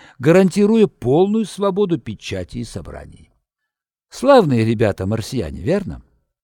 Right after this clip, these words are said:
Ну, что я мог ему ответить? Особенно, когда выяснил, что обращались с ним превосходно,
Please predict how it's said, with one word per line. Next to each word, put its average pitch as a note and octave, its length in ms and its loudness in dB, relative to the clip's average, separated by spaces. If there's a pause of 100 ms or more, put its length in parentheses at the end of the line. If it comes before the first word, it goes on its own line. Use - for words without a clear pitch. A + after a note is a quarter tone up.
(500)
Ну, F#2 200 -12
что - 520 -2
я D3 160 2
мог C3 260 0
ему C3 240 -2
ответить? - 680 -8 (500)
Особенно, C3+ 560 0
когда B2+ 320 2
выяснил, C3 560 -2
что A#2 280 -6
обращались A2+ 800 -6
с - 60 -20
ним B2+ 160 0
превосходно, G#2 840 -6